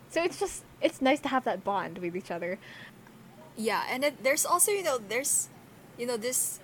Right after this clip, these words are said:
Speaker 2: I don't know how to say it, like, I don't know the proper words, but there's, like, this edge to where you g-, you gotta find someone that you really connect to, even within the community, 'cause there are a lot of differences, you know?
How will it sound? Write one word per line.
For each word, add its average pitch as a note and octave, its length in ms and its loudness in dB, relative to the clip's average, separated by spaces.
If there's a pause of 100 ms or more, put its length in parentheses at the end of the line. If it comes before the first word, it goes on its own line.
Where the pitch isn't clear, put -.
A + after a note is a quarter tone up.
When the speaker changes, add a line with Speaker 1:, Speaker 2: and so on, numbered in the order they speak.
(380)
Speaker 2:
I C4 60 -4
don't D4+ 220 -2
know C4 100 -2
how A3 220 -6
to F#3+ 160 -6
say F3+ 180 0
it, - 180 -12
like, F3+ 220 -8
I G#3 100 0
don't G3 300 -6
know A2 180 -10
the F3 140 -6
proper F#3+ 500 -8
words, F3 300 -4
but - 220 -8
there's, A#3 240 0
like, C4+ 120 0 (280)
this A3+ 260 4 (140)
edge F#3+ 480 0 (100)
to A3+ 100 2
where F3+ 400 0 (920)
you A#3+ 160 -2
g-, G#3+ 180 -2
you B3 200 2
gotta A#3+ 240 6
find G#3+ 320 0
someone F#3 720 -2
that F#3+ 180 2
you A3 180 2
really A3 300 0
connect F#3+ 560 -6
to, D4+ 420 -4 (100)
even A3 460 -4
within G3 320 -4
the F#3+ 80 -8
community, G#3 720 -4 (320)
'cause A3+ 160 -2
there A#3+ 160 4
are B3+ 220 4
a G#3+ 80 2
lot G#3+ 160 2
of F#3+ 200 -8
differences, - 1160 -4 (320)
you G#3+ 120 2
know? G3 380 -2